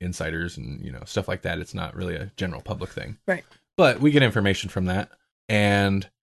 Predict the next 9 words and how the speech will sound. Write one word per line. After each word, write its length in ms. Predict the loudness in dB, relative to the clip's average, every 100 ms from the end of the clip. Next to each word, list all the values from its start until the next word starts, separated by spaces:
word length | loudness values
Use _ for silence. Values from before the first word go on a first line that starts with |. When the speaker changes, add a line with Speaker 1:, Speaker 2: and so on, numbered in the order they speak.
| _ 0
Speaker 1:
they 120 | 2
pitched 480 | 4 4 2 -6 -6
the 120 | -4
synopsis 540 | 0 2 2 2 -2 -2
for 120 | 0
next 240 | 0 0 -2
season, 520 | 0 0 0 -2 -4 _ _ _
which 200 | -4 0
is 280 | 0 -2